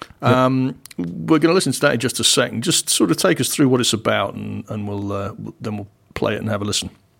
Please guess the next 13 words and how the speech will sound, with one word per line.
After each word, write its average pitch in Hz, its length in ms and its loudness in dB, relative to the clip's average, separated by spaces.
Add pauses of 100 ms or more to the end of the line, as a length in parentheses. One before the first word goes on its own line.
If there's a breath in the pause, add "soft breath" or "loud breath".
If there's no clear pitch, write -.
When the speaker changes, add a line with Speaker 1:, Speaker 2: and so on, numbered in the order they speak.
(220)
Speaker 1:
Oh, 104 140 2
yeah, 98 160 0
cool. 95 300 -6 (440 loud breath)
Uh, 139 520 6
yeah, 151 240 6
the 127 100 6
Thank - 300 2
You, 143 60 6
the 117 80 6
Who 147 180 8
I 117 80 6
Am 110 200 4
song, 151 420 0